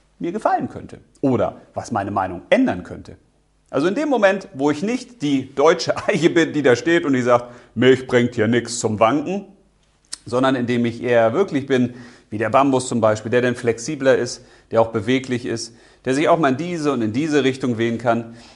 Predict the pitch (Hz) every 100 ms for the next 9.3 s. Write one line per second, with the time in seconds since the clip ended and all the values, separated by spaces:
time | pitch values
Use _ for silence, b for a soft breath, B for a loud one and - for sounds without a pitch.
0 | - 127 - 165 160 135 - 92 92 -
1 | 156 139 139 147 151 156 131 156 - B
2 | B B - 285 285 131 117 104 104 101
3 | 95 - - - 285 175 185 214 - -
4 | 135 135 190 - 175 - 135 113 110 127
5 | 131 120 110 110 135 156 147 143 - 151
6 | 135 131 131 131 131 147 285 123 B B
7 | B B B - 107 - 117 117 190 -
8 | - - 92 - 104 104 147 139 - 254
9 | - 117 -